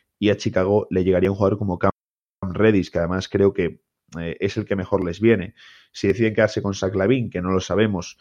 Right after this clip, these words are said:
eh, no tendría mucho sentido R J Barrett en el equipo. Si te quitas a LaVine, sí que tiene sentido Barrett.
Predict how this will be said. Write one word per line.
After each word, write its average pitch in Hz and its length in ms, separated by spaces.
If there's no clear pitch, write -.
eh, 85 460
no 101 140
tendría 101 240
mucho 98 180
sentido 95 360
R 92 80
J 95 120
Barrett 92 280
en 87 80
el 87 80
equipo. 117 300
Si - 120
te 90 100
quitas 92 220
a 90 40
LaVine, 87 300
sí - 220
que 92 100
tiene 90 160
sentido 85 340
Barrett. 104 400